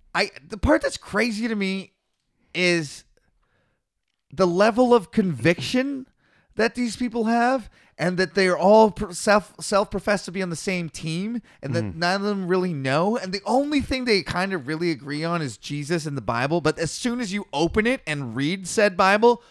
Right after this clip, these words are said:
Speaker 1: what it means is different to all of them.
Speaker 2: It's like watching football, but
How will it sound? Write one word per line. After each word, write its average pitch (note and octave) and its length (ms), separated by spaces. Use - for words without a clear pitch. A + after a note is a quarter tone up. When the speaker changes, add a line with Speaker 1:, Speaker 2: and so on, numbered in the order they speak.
Speaker 1:
what - 220
it G4 120
means G3 340
is D3 140
different D#3 400
to - 80
all C3+ 300
of G2 60
them. F#2+ 180
Speaker 2:
It's - 120
like F#3+ 160
watching C#3 380
football, D3 540
but A#2+ 240